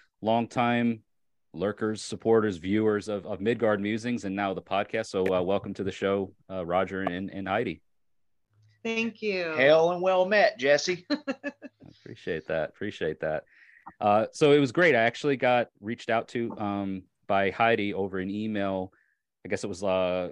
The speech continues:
Speaker 1: you know, last week or s-, sometime, and we've kind of corresponded back and forth, and you guys gave me a little bit of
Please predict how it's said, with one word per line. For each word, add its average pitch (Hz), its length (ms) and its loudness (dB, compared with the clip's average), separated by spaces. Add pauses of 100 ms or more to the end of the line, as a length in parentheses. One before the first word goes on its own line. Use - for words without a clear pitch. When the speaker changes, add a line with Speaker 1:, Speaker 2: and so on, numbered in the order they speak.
(120)
Speaker 1:
you - 100 -12
know, 98 120 -6
last 90 320 -2
week 95 220 -6
or 98 60 -6
s-, - 140 -16 (120)
sometime, 92 560 -6
and 95 80 -6
we've 92 380 -6
kind 98 160 -2
of 92 80 -6
corresponded 95 640 -4
back 92 240 0
and 92 140 -8
forth, 92 400 -2
and 90 180 -6
you 85 60 -8
guys 90 240 -2
gave 92 180 -2
me 95 80 -4
a 90 60 -4
little 90 200 -4
bit 95 120 -2
of 90 200 -4